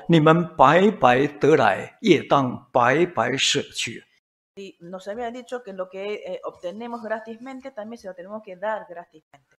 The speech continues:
Speaker 1: 好，最后我们来看第四幕。
Speaker 2: Vamos a ver ahora la cuarta escena.
Speaker 1: 最后往往是最重要的。
Speaker 2: Lo último muchas veces es lo más importante.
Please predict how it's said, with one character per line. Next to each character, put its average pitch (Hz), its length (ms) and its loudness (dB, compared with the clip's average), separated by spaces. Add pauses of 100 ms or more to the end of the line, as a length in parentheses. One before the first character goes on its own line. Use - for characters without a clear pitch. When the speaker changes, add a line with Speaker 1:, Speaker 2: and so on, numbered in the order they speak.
(140)
Speaker 1:
好， - 280 4
最 254 120 2
后 220 200 6
我 165 100 2
们 175 120 2
来 208 140 6
看 214 340 0
第 208 160 0
四 143 220 -2
幕。 127 180 -4 (720)
Speaker 2:
Vamos 240 280 -6
a 226 60 -4
ver 247 160 -4
ahora 269 240 -2
la 240 180 -6
cuarta 220 720 -4
escena. 180 500 -12 (480)
Speaker 1:
最 190 240 10
后 160 420 6
往 190 180 8
往 127 180 2
是 160 160 0
最 151 220 2
重 113 220 -2
要 110 140 -2
的。 - 100 -14 (580)
Speaker 2:
Lo 208 160 -6
último 294 560 -6
muchas 220 240 -10
veces 226 380 -10
es 190 100 -12
lo 180 100 -10
más 214 200 -10
importante. 160 560 -14